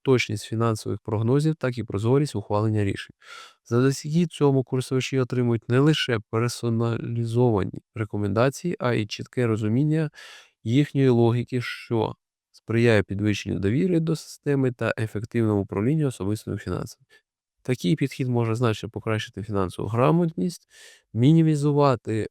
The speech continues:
ризики та зробити автоматизовані інвестиційні рішення доступними для широкого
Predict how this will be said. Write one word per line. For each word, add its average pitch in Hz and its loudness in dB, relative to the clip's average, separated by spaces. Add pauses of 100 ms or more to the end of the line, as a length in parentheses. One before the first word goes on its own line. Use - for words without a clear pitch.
(140)
ризики 107 -2 (580)
та 107 -2
зробити 107 0
автоматизовані 110 -2
інвестиційні 95 -2
рішення 139 -2
доступними 135 -2
для 107 -2
широкого 139 0